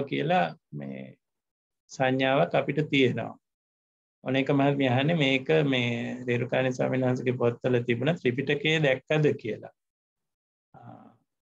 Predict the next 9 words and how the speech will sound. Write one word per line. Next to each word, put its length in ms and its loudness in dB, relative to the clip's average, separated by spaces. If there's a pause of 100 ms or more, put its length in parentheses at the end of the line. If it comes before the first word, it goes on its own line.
(1300)
මේක 300 2
නම් 180 2
මං 220 2
ස්වාමීන් 300 2
වහන්සේගේ 340 2
පොත්පත්වල 520 0
නම් 160 0
කියවලා 380 0
තියෙනවා. 520 -2